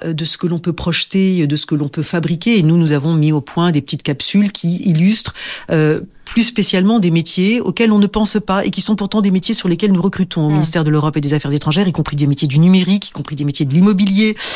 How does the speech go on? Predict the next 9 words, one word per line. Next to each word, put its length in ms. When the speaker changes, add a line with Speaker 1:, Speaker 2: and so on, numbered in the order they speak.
Speaker 1:
des 160
métiers 280
juridiques. 600
Mais 100
au-delà 360
de 100
ça, 380
des 120
capsules, 600